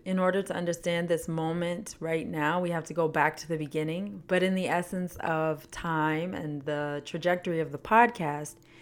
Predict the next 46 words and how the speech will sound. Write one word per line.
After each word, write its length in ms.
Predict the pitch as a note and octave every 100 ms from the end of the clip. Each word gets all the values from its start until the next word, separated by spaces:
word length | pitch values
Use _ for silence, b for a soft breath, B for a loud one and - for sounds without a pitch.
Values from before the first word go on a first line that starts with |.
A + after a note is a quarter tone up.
| B B
if 120 | F3
you're 140 | A#3
interested 480 | - A3+ A#3+ A3+ A3
in 240 | G#3 F#3+ F3+
learning 540 | F3 F3 F3 E3+ E3+ B B B B
how 320 | - F3+ G3
I 140 | G3
came 460 | F#3+ - F#3 F3+ F3+
to 640 | - F3+ E3 E3+ D#3+ D#3+
found 520 | - - E3 E3+ F3 D#3+
Roots 260 | E3 E3
of 100 | D#3+
the 100 | D#3+
Spirit 380 | D#3 - D#3+ D#3
and 80 | D#3
the 80 | D3+
inspiration 640 | D#3 - D#3 D3+ - D3+
behind 500 | D3+ D#3+ D#3 D#3 D3+
that 340 | D3 D3+ D3+ -
and 120 | D#3
my 120 | D3
life 300 | D3 D3+ D3+
experiences 640 | C3 - D#3+ D#3+ D#3+ D#3+ C#3+
that 180 | D3+ C#3+
led 240 | F3+ E3
up 240 | D#3+ C4 B3+
to 100 | E3+
that, 320 | D#3 D3 D#3+ B B B B
then 80 | F#3
I 80 |
encourage 420 | F#3 F3+ F#3+ F#3+ G3
you 80 |
to 160 | G3+ A#3+
go 360 | - F3 F3+ F#3 E3+
back 340 | E3 G3 -
to 500 | - F3+ E3+ E3+ D3+ - -
the 80 | -
first 380 | - F#3 A3 -
episode 640 | E3 E3 D#3+ F3 E3+ F3
of 160 | E3+ E3+
the 80 | G#3
podcast, 800 | - E3+ E3 F3+ E3 E3+ F#3 -
which 240 | E3 D#3+
is 100 | E3
my 140 | F#3+
pilot, 560 | G3+ - D#3 D3 D#3 G3+